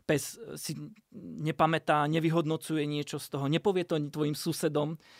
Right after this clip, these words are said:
e, že čo vidí. A, e, nie je to celkom ani tak ani s tými strojmi, a my sa potom toho dotkneme aj v to-, v tých ďalších podcastoch, keď budeme hovoriť, povedzme, o umelej inteligencii, ale nie je to ani celkom tak, že by to na to pozeral len stroje, lebo však sa ukázalo, alebo ukazuje sa, že tie dáta tak či tak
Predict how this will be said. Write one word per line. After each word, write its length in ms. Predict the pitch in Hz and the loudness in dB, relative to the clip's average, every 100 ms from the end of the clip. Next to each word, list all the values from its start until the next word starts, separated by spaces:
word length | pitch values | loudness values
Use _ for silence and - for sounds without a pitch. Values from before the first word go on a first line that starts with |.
| - | -16
e, 240 | - 165 156 | -4 -2 0
že 420 | 139 143 139 143 - _ _ _ - | 2 2 2 -2 -6 _ _ _ -4
čo 180 | - | 0
vidí. 480 | 143 151 143 180 220 _ _ _ _ - | 2 2 0 0 0 _ _ _ _ 0
A, 320 | 147 139 147 | 4 6 6
e, 320 | - 165 156 160 | 4 2 4 2
nie 460 | 165 185 175 196 | 0 0 2 4
je 80 | 214 | 2
to 80 | 180 | 2
celkom 240 | 170 170 | 0 2
ani 140 | 156 160 | 2 2
tak 160 | 151 | 2
ani 80 | 151 | 0
s 80 | 147 | 0
tými 160 | 180 160 | -2 -2
strojmi, 320 | 135 151 170 | 0 2 2
a 60 | 151 | 0
my 20 | |
sa 140 | 151 | -2
potom 180 | 160 156 | -4 -4
toho 200 | 147 156 | 0 2
dotkneme 420 | 147 - 175 160 | 2 -2 -4 -4
aj 60 | 135 | -4
v 20 | |
to-, 140 | 160 143 | -6 -8
v 80 | |
tých 140 | 151 123 | -8 -4
ďalších 240 | 139 170 | -4 -4
podcastoch, 400 | - 143 165 - | -6 -6 -6 -6
keď 120 | 147 143 | -6 -4
budeme 120 | 139 | -2
hovoriť, 160 | 143 139 | -2 -4
povedzme, 220 | 139 143 | -4 -2
o 80 | 143 | -2
umelej 240 | 156 139 | -2 -4
inteligencii, 480 | 135 139 160 - 247 - - | -6 -4 -6 -2 -4 -4 -10
ale 140 | - 147 | 0 4
nie 140 | 170 | 4
je 80 | 269 | 4
to 80 | 226 | 2
ani 160 | 202 190 | 2 0
celkom 240 | 196 180 | -2 -2
tak, 240 | - 151 | 0 0
že 80 | 160 | 0
by 100 | 160 | -2
to 100 | 156 | -2
na 100 | 151 | -4
to 80 | 151 | -4
pozeral 240 | 170 160 175 | -2 0 0
len 140 | 175 | 0
stroje, 320 | - 226 185 | -2 0 0
lebo 240 | 120 127 131 | -2 -8 -8
však 160 | 143 | -8
sa 80 | - | -6
ukázalo, 640 | 139 - 156 170 190 220 - - - - | -6 -2 0 2 2 0 -4 -18 -20 -14
alebo 280 | - 143 160 | -2 2 4
ukazuje 240 | 185 170 | 4 2
sa, 160 | 180 180 | 0 -2
že 80 | 156 | -4
tie 220 | - 160 | -2 2
dáta 240 | 147 151 156 | 4 4 2
tak 160 | 151 | -2
či 160 | - 180 | -4 -2
tak 320 | 135 175 | 0 0